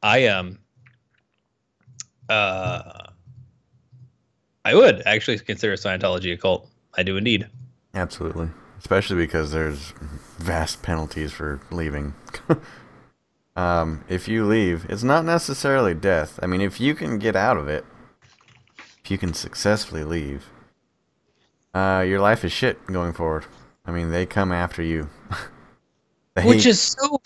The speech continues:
Speaker 1: funny to me, considering that, like, you know, the source.
Speaker 2: Right.
Speaker 1: You know, I mean, like, uh, he-, he's a fiction fucking author. That, that was all about, like, you know, freedom of choice and shit. And all of a sudden, I was like, "If you leave this cult, we will fuck you.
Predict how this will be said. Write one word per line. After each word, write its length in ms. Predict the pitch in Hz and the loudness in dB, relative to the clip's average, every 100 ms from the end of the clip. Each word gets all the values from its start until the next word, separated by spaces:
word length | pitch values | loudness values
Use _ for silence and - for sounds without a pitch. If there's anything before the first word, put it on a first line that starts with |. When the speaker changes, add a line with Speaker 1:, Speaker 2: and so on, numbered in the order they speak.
| - | -2
Speaker 1:
funny 380 | 208 202 185 120 | 4 6 6 4
to 180 | 123 | 2
me, 220 | 107 98 98 | 2 0 -2
considering 580 | - 147 190 180 170 | -2 -2 0 2 4
that, 140 | 170 160 | 2 4
like, 260 | 151 135 | 4 4
you 80 | 147 | 4
know, 160 | 143 131 | 4 4
the 220 | 117 92 | 4 2
source. 840 | - - - 120 95 67 - - - - _ _ _ - | -2 -4 0 0 0 -4 -6 -10 -12 -20 _ _ _ -14
Speaker 2:
Right. 240 | - 82 78 | -4 -4 0
Speaker 1:
You 80 | 165 | 4
know, 200 | 175 175 | 6 6
I 20 | |
mean, 160 | 170 180 | 2 2
like, 340 | 175 160 - 185 | 2 0 0 0
uh, 80 | 214 _ | 0 _
he-, 240 | - 190 190 | 2 4 4
he's 200 | 196 180 | 4 0
a 40 | |
fiction 760 | - - - - 269 - 156 120 | -2 -10 -6 4 4 4 0 -2
fucking 460 | - 185 - 139 - | -4 -6 -2 -4 2
author. 520 | 143 139 80 - - _ _ _ _ _ _ - | 4 4 2 -10 -14 _ _ _ _ _ _ 4
That, 220 | 160 147 | 6 8
that 120 | 156 | 8
was 140 | 160 | 8
all 160 | 143 151 | 8 6
about, 260 | 143 139 135 | 6 4 6
like, 240 | 127 117 | 2 2
you 60 | 113 | -4
know, 120 | 107 | -4
freedom 360 | - 139 131 | -4 -2 0
of 120 | 117 110 | 0 0
choice 320 | - 131 127 | 4 4 4
and 80 | 104 | -2
shit. 160 | - 95 | 0 2
And 120 | 110 | 4
all 120 | 110 | 4
of 80 | 110 | 6
a 20 | |
sudden, 180 | 123 113 | 6 6
I 40 | |
was 100 | 113 | 6
like, 140 | 110 101 | 4 2
"If 100 | 135 | 0
you 80 | |
leave 240 | 98 101 92 | 0 -2 -4
this 140 | 104 | -6
cult, 240 | - 92 123 | -6 -4 -2
we 80 | |
will 80 | 113 | -2
fuck 420 | - - 262 - | -4 2 2 2
you. 120 | 127 | -6